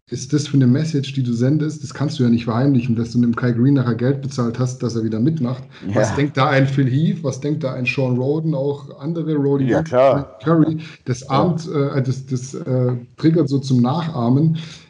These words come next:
Speaker 1: Ich glaub, du könntest es gar nicht verkaufen, dass du so, so einen Move machst. Was meinst du?
Speaker 2: Mhm. Also es ist natürlich für das Event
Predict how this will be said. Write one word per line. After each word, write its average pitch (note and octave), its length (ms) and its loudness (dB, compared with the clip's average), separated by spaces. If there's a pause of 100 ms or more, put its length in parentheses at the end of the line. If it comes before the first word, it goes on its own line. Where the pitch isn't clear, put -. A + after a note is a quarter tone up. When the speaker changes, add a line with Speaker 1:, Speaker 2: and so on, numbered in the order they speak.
(140)
Speaker 1:
Ich - 140 -6
glaub, A#2 160 2
du A#2 80 -6
könntest C3 320 0
es - 100 -4
gar A2 160 0
nicht G#2+ 140 -6
verkaufen, E3 560 -4
dass A2 180 -4
du A#2 60 0
so, A2 320 -2
so G#2+ 120 2
einen A2 120 6
Move A2+ 260 2
machst. G#2+ 180 -4
Was A2 140 -4
meinst A2+ 240 0
du? C#3 240 2
Speaker 2:
Mhm. B2 380 -2 (1400)
Also B2 320 2
es A2+ 100 -4
ist D#3 220 -2
natürlich C#3+ 760 0 (500)
für A2 920 2 (240)
das G2 300 -4
Event G#2 800 -4